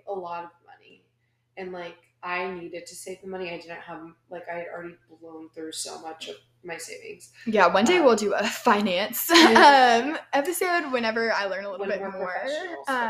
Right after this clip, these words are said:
Speaker 1: that's not today.
Speaker 2: yeah,
Speaker 1: But
Speaker 2: no, no.
Speaker 1: yeah, you, it's just, I just couldn't, I wouldn't have been able to pay for rent.
Speaker 2: Yeah.
Speaker 1: Like, I just knew I wouldn't have been able to. It wasn't even in the question for me. Like, I was not living in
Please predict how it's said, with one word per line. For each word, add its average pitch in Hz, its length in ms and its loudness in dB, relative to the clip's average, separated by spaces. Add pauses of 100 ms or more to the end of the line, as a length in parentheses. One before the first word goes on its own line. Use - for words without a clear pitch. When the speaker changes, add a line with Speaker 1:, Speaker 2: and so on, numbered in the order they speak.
Speaker 1:
that's 247 280 -10
not - 200 -20
today. - 200 -20 (340)
Speaker 2:
yeah, 214 280 6
Speaker 1:
But 190 60 -10
Speaker 2:
no, 151 380 -6 (240)
no. 208 260 -6
Speaker 1:
yeah, 196 280 -2
you, 233 400 -8
it's - 260 -10
just, - 600 -12 (140)
I 214 160 2
just - 340 -10
couldn't, 190 400 -10 (280)
I 190 140 -8
wouldn't 190 260 -8
have 185 140 -12
been 180 100 -12
able 175 240 -12
to 247 60 -18
pay - 280 -20
for - 120 -20
rent. 139 100 -12 (260)
Speaker 2:
Yeah. 139 180 -2
Speaker 1:
Like, - 100 -10 (240)
I 180 160 -6
just 175 200 -14
knew 175 160 -14
I 170 120 -14
wouldn't 170 280 -20
have - 120 -20
been - 100 -20
able - 200 -20
to. 208 100 -14
It 220 200 -2
wasn't 247 220 -2
even 294 140 -2
in 226 80 -6
the 202 80 -8
question - 520 -14
for - 160 -20
me. - 140 -20
Like, 180 180 -10
I 185 160 -4
was 190 240 -8
not 170 360 -10
living 175 160 -12
in 180 60 -18